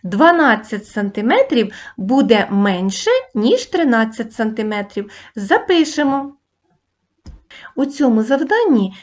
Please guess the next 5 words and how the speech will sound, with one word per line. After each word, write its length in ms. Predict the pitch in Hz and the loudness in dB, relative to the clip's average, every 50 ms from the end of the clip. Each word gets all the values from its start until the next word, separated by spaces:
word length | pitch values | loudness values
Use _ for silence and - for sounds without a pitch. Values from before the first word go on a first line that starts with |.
| - _ | -12 _
ми 180 | 208 220 254 285 | 2 4 6 6
навчилися 640 | 320 339 339 330 - - 466 466 466 466 - 349 320 | 6 4 4 0 2 4 6 6 6 4 2 0 2
визначати 600 | 262 262 - 254 247 247 233 - 294 370 - 359 | 2 2 2 2 2 0 2 2 0 0 0 0
довжину 460 | 240 233 226 208 196 196 214 277 339 | 0 0 0 0 0 0 0 2 2
відрізків, 580 | 254 233 185 190 196 190 185 - - - 185 | 2 0 -2 -2 -4 -4 -6 -8 -10 -10 -12